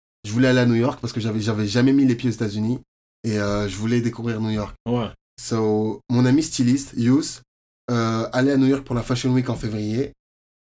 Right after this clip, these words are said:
Speaker 1: et je me suis dit, je vais le rejoindre avec Samy. So, on est parti ensemble à New York. C'est ma first time.
Speaker 2: Mhm.
Speaker 1: Mais
Speaker 2: Expérience de fou,
Speaker 1: Oh
Speaker 2: quoi.
Speaker 1: là là là là. Incroyable. J'ai
Speaker 2: Ouais.
Speaker 1: jamais mis les pieds à New York.
Speaker 2: Ah, t'as vu
Speaker 1: J'arrive.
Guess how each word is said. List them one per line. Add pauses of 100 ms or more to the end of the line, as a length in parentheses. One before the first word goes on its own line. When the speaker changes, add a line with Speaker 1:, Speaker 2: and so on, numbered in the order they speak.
Speaker 1:
et
je
me
suis
dit,
je
vais
le
rejoindre
avec
Samy. (760)
So,
on
est
parti
ensemble
à
New
York. (260)
C'est
ma
first
time. (360)
Speaker 2:
Mhm. (600)
Speaker 1:
Mais (500)
Speaker 2:
Expérience
de
fou,
Speaker 1:
Oh
Speaker 2:
quoi.
Speaker 1:
là
là
là
là. (580)
Incroyable. (120)
J'ai
Speaker 2:
Ouais.
Speaker 1:
jamais
mis
les
pieds
à
New
York. (160)
Speaker 2:
Ah,
t'as
vu
Speaker 1:
J'arrive.